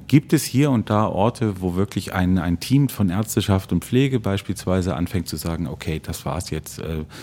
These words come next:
so geht es nicht weiter. Dieses ständige Warten aufeinander, Informationsbeschaffung, äh, auf improvisatorische Weise,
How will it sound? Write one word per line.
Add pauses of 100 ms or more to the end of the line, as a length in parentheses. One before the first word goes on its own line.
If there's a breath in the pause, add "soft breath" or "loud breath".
(260 loud breath)
so
geht
es
nicht
weiter.
Dieses
ständige
Warten
aufeinander, (340 loud breath)
Informationsbeschaffung,
äh, (280)
auf
improvisatorische
Weise,